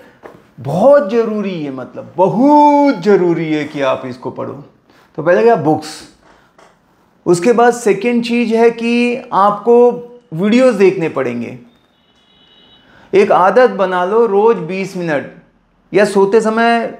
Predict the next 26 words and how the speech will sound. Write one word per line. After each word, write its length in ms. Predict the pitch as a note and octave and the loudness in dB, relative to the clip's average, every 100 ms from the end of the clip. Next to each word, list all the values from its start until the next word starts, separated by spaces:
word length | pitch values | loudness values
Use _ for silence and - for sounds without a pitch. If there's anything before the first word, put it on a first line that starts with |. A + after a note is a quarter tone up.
| _ _ | _ _
कोई 160 | F#3+ G#3 | 0 0
ना 100 | A3 | 2
कोई 160 | G#3+ A3 | 0 0
video 280 | F3 G3 | 2 2
लगा 280 | F#3+ E3 D#3+ | 2 2 -2
दो, 180 | D3+ C#3+ | -4 -8
जो 180 | C3 E3+ | -6 -4
भी 100 | F#3 | -2
आपका 260 | E3+ F3 | -4 -4
favorite 280 | E3 D3+ D3 | -6 -6 -8
speaker 400 | - C3+ B2 B2+ | -10 -10 -8 -6
हो, 160 | B2 - - | -8 -10 -12
सब 440 | - G3+ A3+ A#3 | 0 4 4 4
एक 160 | G#3 G3 | 0 -2
से 140 | F#3+ | -8
एक 120 | D#3 C3+ | -10 -8
बढ़िया 300 | C3 B2+ A#2 | -8 -8 -12
है। 180 | - _ _ _ _ _ _ - | -16 _ _ _ _ _ _ -14
बहुत 840 | A#2+ D#3 G3 B3 B3+ B3 A#3 D#3+ | -2 0 2 4 6 6 2 -2
ज़रूरी 400 | D#3 C#3+ C3+ B2 | -10 -10 -12 -16
है 140 | A#2 - - _ _ | -16 -18 -20 _ _
कि 60 | E3 | -4
आप 220 | F3+ D#3+ | -4 -4
video 540 | D#3 D#3+ F3 F#3 - - C3 - C3+ C3+ | -4 2 2 2 -4 -14 -16 -14 -6 0
daily 280 | F#3+ G3 | 2 2
देखें, 340 | D3+ C3 - | -2 -4 -8